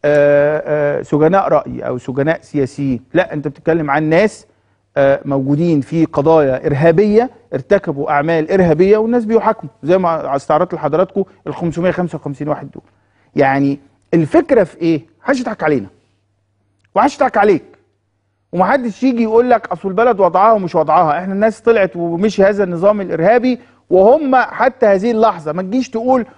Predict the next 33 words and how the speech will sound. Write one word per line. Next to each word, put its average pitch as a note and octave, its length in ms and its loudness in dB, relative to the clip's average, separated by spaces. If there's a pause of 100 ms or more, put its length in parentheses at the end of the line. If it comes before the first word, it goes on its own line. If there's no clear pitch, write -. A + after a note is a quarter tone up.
(200)
"هو G3 220 6
لسه A#3 400 0
الناس G#3 300 2
دي G#3+ 140 -6
شغالة"، G#3 400 2
آه B3+ 200 2
شغالة، G#3+ 420 -2 (1000)
لأن A#3 240 2
المعركة A3+ 480 2
طويلة، G3+ 420 -2 (140)
لأن A3 320 2
أنت A3+ 260 0
قضيت A3+ 760 2
على A3 320 4
مستقبله، F3 720 0
على E3 220 2
حلمه، E3 440 -2
على D#3+ 160 4
وجوده، E3 540 0
على E3+ 220 2
مكاسبه، D#3+ 540 -2
على F3+ 340 2 (160)
أي G#3+ 160 2
حاجة F3+ 380 0
هو F3 260 2
كان F#3 240 0
طمعان D#3 400 -2
فيها F3+ 180 -2
في D#3+ 140 -8
يوم E3 120 -6
من D#3 80 -8
الأيام. C#3 380 -4 (300)
ف-، E3+ 200 2